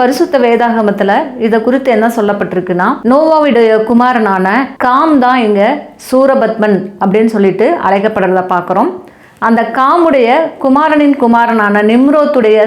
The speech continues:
சந்ததிகள் தான் ராம்சேஸ்கள் என்று அழைக்கப்படுறாங்க. அதே சமயம் காமுடைய குமாரனான கானான் தான் இங்க சிங்கமுகன் என்றும் தட்சகன் என்றும் அழைக்கப்படுகிறத பார்க்கிறோம். இந்த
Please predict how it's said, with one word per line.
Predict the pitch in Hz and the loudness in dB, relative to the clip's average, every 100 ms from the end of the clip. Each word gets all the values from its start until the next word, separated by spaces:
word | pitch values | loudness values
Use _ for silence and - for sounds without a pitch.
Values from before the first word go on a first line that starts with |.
| 220 | 0
சந்ததிகள் | 214 214 214 208 202 196 | -2 0 2 2 2 2
தான் | 196 254 233 | 0 0 0
ராம்சேஸ்கள் | 208 240 285 254 240 247 240 | 0 0 0 -2 -2 -2 0
என்று | 202 196 | 0 0
அழைக்கப்படுறாங்க. | 190 - 190 175 - 170 185 320 - | 0 -2 -2 -2 -2 -2 -2 -2 -4
அதே | - 226 269 | -4 -2 0
சமயம் | 359 294 226 226 254 247 | 0 0 0 0 0 0
காமுடைய | 247 311 320 277 254 | 0 2 2 2 0
குமாரனான | 254 226 226 214 208 196 233 - - - _ - 262 | 2 2 2 0 0 0 -2 -4 -12 -20 _ -6 0
கானான் | 262 330 339 302 233 | 0 2 2 2 2
தான் | 220 226 269 226 | 2 0 -2 -2
இங்க | 214 208 247 269 | -2 0 0 0
சிங்கமுகன் | 269 294 302 269 247 226 | 2 2 2 2 2 2
என்றும் | 214 233 269 214 | 2 2 0 0
தட்சகன் | 214 214 - 269 254 208 | -2 -2 -2 0 2 2
என்றும் | 202 202 302 381 - - - | 0 0 0 -2 -10 -10 -2
அழைக்கப்படுகிறத | 220 233 196 214 202 202 190 | 0 0 -2 0 2 2 0
பார்க்கிறோம். | 185 185 185 196 269 247 | 0 -2 0 -2 -2 -2
இந்த | 214 | -2